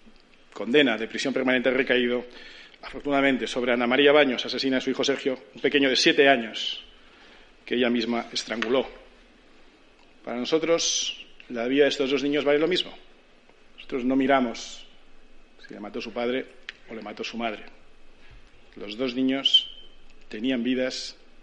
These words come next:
que eran igual de valiosas. Y los dos niños merecían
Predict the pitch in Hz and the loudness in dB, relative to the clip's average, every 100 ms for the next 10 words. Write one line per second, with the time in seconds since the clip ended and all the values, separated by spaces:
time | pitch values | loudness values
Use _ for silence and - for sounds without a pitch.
0 | - - - - - - - - - - | -20 -20 -20 -20 -20 -20 -20 -20 -20 -14
1 | - 117 113 104 107 101 98 - - - | -8 -6 -4 -4 -4 -4 -8 -12 -14 -18
2 | - - - _ - - 135 113 117 147 | -20 -20 -20 _ -20 -12 -8 -6 2 4
3 | 143 131 131 143 - - - _ - 107 | 4 4 0 -2 -6 -8 -20 _ -16 -14
4 | - 127 127 131 | -4 -2 0 -2